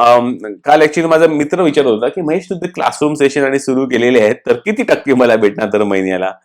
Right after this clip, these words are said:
ओके, anyways, ज्याला पण क्लासरूम सेशन जॉईन करायचं असेल, WhatsApp करा. क्लासरूम हा शब्द माझ्या मोबाईल नंबर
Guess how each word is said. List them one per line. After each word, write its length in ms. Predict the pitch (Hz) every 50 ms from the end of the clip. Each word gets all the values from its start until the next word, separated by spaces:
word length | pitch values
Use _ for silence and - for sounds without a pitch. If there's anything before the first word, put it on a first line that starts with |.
| - -
ओके, 160 | 110 110 135
anyways, 260 | 127 135 147 175 185
ज्याला 180 | 156 160 160 165
पण 140 | 170 185 180
क्लासरूम 480 | 180 151 131 123 - - 175 202 208
सेशन 320 | 185 190 175 - 175 165 156
जॉईन 220 | 147 131 127 120
करायचं 240 | 107 117 113 104 98
असेल, 240 | 95 - 139 160 240 - _ _ _ _ _ _ _ _ _ _ -
WhatsApp 600 | 104 104 110 117 120 120 - - 180 170 - - - -
करा. 220 | 127 117 120 143 196 - - _ _ _ _ _ _
क्लासरूम 500 | - 131 131 131 - - - 202 196 185
हा 60 | 165 143 -
शब्द 260 | 135 113 107 104 110
माझ्या 420 | 120 127 120 113 110 104 110 117 117
मोबाईल 500 | 113 101 98 101 101 107 113 127 131 123
नंबर 420 | 120 110 104 101 101 113 135 160